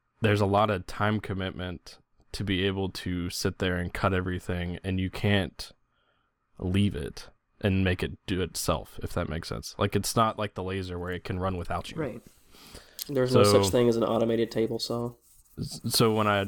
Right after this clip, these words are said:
Speaker 1: yeah. So when I
Speaker 2: Not
Speaker 1: went
Speaker 2: yet.
Speaker 1: through that, I was like, "Look, you know,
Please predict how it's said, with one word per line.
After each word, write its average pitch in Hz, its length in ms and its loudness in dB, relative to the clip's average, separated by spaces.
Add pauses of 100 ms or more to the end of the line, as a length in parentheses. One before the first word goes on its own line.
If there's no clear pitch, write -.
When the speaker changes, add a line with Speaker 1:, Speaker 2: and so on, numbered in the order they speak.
(160)
Speaker 1:
yeah. 92 280 -6 (680)
So 110 280 2
when 110 140 4
I 107 320 4
Speaker 2:
Not 98 120 0
Speaker 1:
went 117 220 2
Speaker 2:
yet. 185 100 -10
Speaker 1:
through 120 220 2
that, 92 360 -2 (720)
I 107 100 2
was 101 100 4
like, 98 180 2
"Look, 110 280 2
you 104 60 0
know, 95 320 0